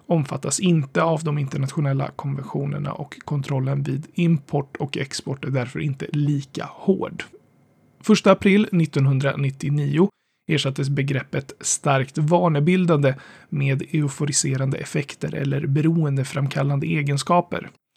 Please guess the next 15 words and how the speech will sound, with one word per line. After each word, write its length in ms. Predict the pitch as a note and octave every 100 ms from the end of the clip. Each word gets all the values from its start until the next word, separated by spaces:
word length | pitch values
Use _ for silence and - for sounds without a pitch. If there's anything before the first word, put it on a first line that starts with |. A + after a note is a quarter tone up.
| _ _ _ _
Man 160 | F#3+ G3
menade 420 | G3+ F#3 F3+ F#3
att 340 | F3+ - - - -
det 440 | D3+ C#3+ C#3 -
tidigare 460 | F3 E3+ E3 E3+ E3+
begreppet 520 | E3 E3 - F3 -
föranledde 680 | - D3 B2 C3+ C3 C3+ C#3
att 140 | -
nya 540 | E3 F3 F#3 E3+ E3+ F3
ämnen 420 | F3 D3+ C#3+ C3+
på 160 | C#3+ C#3
narkotikamarknaden 1120 | C3+ C3+ C#3 C#3 C#3 C3+ C3+ C#3+ C#3 C#3 C#3+
under 360 | F3 F3 E3+
en 160 | E3 D#3+
övergångstid 840 | E3 D3 D3 C#3+ C#3 - F3 C3+